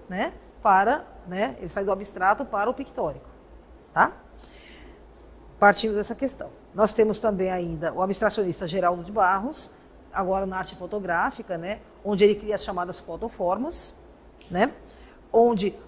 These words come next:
todo o enquadramento, a forma de revelar as fotografias, enquadramento, sobreposição de imagens,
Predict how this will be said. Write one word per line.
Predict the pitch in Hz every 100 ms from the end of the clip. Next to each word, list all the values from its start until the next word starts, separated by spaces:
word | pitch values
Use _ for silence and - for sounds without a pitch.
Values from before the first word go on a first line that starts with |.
| - - -
todo | 277 320
o | 330
enquadramento, | 262 233 220 220 190 202 214 202 190 208 196 - -
a | 175 190
forma | - 254 262 240
de | 214
revelar | 233 226 202 220
as | 240
fotografias, | 190 180 165 160 - 170 185 165 160 - - -
enquadramento, | 196 202 185 175 170 208 220 202 190 208 196 - -
sobreposição | - 269 254 226 214 - 202
de | 170
imagens, | 175 165 202 202 233 -